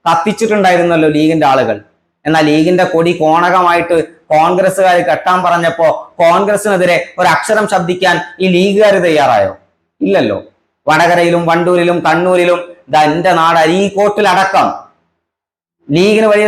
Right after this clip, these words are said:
സ്വാധീനമുള്ള അരീക്കോട്ടടക്കം ലീഗിന്റെ കൊടി അരയിൽ തിരുകാൻ പറഞ്ഞു കോൺഗ്രസ്സുകാർ. ആ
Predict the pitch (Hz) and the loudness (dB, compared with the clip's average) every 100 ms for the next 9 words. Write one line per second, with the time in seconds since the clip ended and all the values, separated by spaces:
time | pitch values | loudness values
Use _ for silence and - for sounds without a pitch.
0 | 202 185 190 202 208 202 180 180 220 220 | 0 0 0 0 -2 0 0 0 -2 -2
1 | 233 233 226 202 196 139 110 - - _ | -2 0 0 0 0 -2 -4 -12 -20 _
2 | _ _ _ _ 156 190 202 208 202 185 | _ _ _ _ -2 0 2 2 2 2
3 | 185 185 - - 160 175 180 208 208 196 | 0 0 -2 -4 -2 0 2 2 0 0
4 | 190 190 190 185 180 170 175 170 170 170 | 0 0 2 0 0 0 0 0 -2 0
5 | 156 139 - - 180 | 0 0 -4 -6 -2